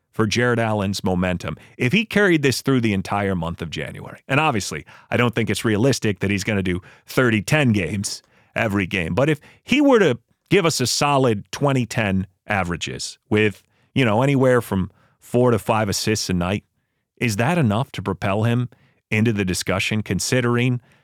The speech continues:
center is probably the most attainable position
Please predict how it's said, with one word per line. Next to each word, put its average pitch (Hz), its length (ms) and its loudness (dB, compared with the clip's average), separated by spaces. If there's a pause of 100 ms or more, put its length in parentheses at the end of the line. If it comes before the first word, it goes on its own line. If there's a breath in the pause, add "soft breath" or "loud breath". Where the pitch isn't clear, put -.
(120)
center 135 500 -2
is 110 140 -2
probably 113 500 -2
the 101 100 -2
most 110 300 -2
attainable 107 500 -4
position 110 640 -2